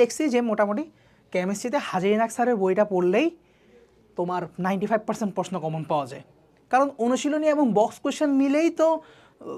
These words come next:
প্রায় নাইনটি পার্সেন্টের মতো কোশ্চেন করে, আর ফাইভ পার্সেন্ট কোশ্চেন তো বই থাকেই,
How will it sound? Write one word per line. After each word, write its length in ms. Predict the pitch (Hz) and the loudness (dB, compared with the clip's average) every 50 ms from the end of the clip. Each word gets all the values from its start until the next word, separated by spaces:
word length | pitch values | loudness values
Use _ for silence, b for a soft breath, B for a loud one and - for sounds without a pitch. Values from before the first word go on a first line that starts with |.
| - - 185 180 175 - - | -8 -8 -8 -10 -8 -2 2
প্রায় 240 | 220 226 233 233 233 233 220 190 196 190 190 | 4 4 4 2 0 -2 -4 -4 -4 0 2
নাইনটি 220 | 214 214 214 196 226 214 | 2 2 2 2 0 -2
পার্সেন্টের 340 | 220 220 - 214 208 214 202 202 | -2 -2 -2 -2 -2 -2 -2 -4
মতো 120 | 180 202 180 - | -4 -4 -2 -2
কোশ্চেন 260 | 185 180 - 180 156 143 | -2 -4 -4 -6 -6 -8
করে, 140 | 151 139 135 - _ _ b b b b b b - | -10 -12 -12 -16 _ _ b b b b b b -6
আর 60 | 208 - | -2 0
ফাইভ 120 | 233 226 214 220 | 0 0 0 0
পার্সেন্ট 240 | 240 233 - 254 240 - | -4 -4 -4 -6 -6 -4
কোশ্চেন 220 | 233 214 - 247 220 214 | -6 -4 -4 -4 -4 -4
তো 40 | 226 196 190 | -2 0 2
বই 120 | 190 196 196 196 - | 2 0 0 -2 -6
থাকেই, 300 | 196 185 - 160 143 | -8 -8 -8 -8 -10